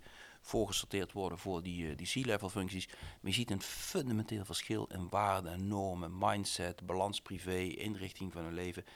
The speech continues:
ten opzichte van die generatie van vijftig plus. Het feit dat die generatie van vijftig plus er zit,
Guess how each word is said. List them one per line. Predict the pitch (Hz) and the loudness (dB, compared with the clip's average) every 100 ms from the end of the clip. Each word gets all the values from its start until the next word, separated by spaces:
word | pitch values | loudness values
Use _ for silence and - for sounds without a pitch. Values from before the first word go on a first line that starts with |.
| - - | -8 -6
ten | - | -2
opzichte | 101 101 - | 0 0 -2
van | - 90 | -2 0
die | 87 | 0
generatie | 82 71 - | 0 0 -2
van | - | -6
vijftig | - - 76 | -6 -6 -6
plus. | - 113 - - - - - - - - - - | -2 -2 -2 -8 -14 -14 -14 -16 -18 -18 -18 -4
Het | - | 2
feit | - 151 156 | 8 10 10
dat | 127 | 6
die | 107 104 | 4 2
generatie | - 113 113 - 95 | 4 8 8 6 2
van | 98 92 | 2 2
vijftig | 90 110 104 - | 6 6 6 0
plus | 101 - | 0 0
er | 92 | 2
zit, | - 95 - | 2 2 0